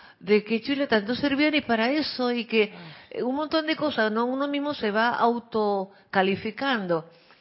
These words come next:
Hasta hace poco le digo yo a Marita y le digo, "¿Sabe una cosa, María Rosa? Ya yo tengo, ya, mira, me vi-, me vino la sabiduría". Cuando tú hablas mucho con Dios, la sabiduría te llegan así, así, este, este,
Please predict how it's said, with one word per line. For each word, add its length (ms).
Hasta 280
hace 200
poco 260
le 120
digo 240
yo 160
a 60
Marita 480
y 60
le 100
digo, 220
"¿Sabe 340
una 140
cosa, 220
María 260
Rosa? 320
Ya 120
yo 160
tengo, 240
ya, 240
mira, 340
me 160
vi-, 180
me 180
vino 180
la 140
sabiduría". 800
Cuando 360
tú 100
hablas 240
mucho 240
con 120
Dios, 160
la 160
sabiduría 580
te 140
llegan 400
así, 300
así, 840
este, 760
este, 640